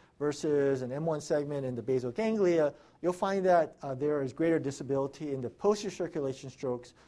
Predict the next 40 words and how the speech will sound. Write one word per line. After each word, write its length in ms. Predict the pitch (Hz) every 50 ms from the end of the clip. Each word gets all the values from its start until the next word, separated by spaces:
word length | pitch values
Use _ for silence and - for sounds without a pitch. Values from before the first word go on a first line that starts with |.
| _ _ _ -
versus 480 | 117 135 160 170 165 - 165 143 127
people 340 | - _ - 160 151 147 135
who 140 | 120 131 135
have 80 | 120 120
anterior 340 | 127 139 139 - 151 127
circulation 480 | - 131 117 - 123 110 110 110 - 117
strokes. 480 | 113 - - 113 92 85 - - - - - - - - - - _ _ _
Also, 320 | - 160 196 226 - - 208
if 180 | 156 143 -
you 60 | 254
have 140 | 277 277 269
a 40 | 240
large 340 | 180 143 135 131 143 165 165
vessel 300 | 170 190 185 - 214 190
occlusion, 540 | - - - 131 127 123 127 160 180 - -
obviously 380 | - 143 160 180 180 - 214 175
large 380 | 143 139 147 156 165 160 - - _
L 160 | - 147 160
V 220 | 170 170 196 175 147
Os, 420 | 123 117 123 160 220 - - - - _ _ - 131
like 280 | 127 123 123 117 - -
carotid 400 | - - 135 131 135 139 143 139
occlusions 580 | 143 - - 151 143 143 135 135 147 135 127 123
or 80 | 120
M 160 | 110 127 143
one 160 | 147 160 175 180
segments, 480 | - 180 156 139 147 143 139 131 - - _ _ _ - - -
are 80 | 127
quite 320 | 127 - - 185 165 - -
devastating, 680 | 180 220 240 269 - - - 143 135 127 123 117 113 - - _ _ _ _ _ _ _
but 100 | - 143
when 180 | 135 143 160 170
they 80 | 202 214
occur 380 | 202 196 202 - 202 196 190
in 60 | 180
the 60 | 151 135
posterior 400 | - - 240 240 - 240 202 -
circulation, 680 | - 165 - - 156 139 131 131 - - 127 117 117 - _ _ _ _ _ _
can 220 | - - 175 165 151
be 240 | 151 147 135 123